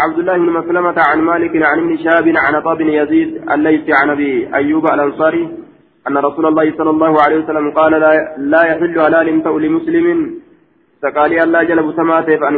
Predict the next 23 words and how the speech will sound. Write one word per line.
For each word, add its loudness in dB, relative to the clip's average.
يهجر 0
أودون 2
أخاه 0
أبوليس 0
ساد -2
فوق 0
ثلاثة -2
أيام 0
قيا 0
سدي -2
أول، 0
يلتقيان 0
إسان -2
لم 0
يتلاقيان، 2
يلتقيان -2
أي 0
يت-، -6
يتلاقيان 0
كول 0
كن 2
من، -2
آية، 4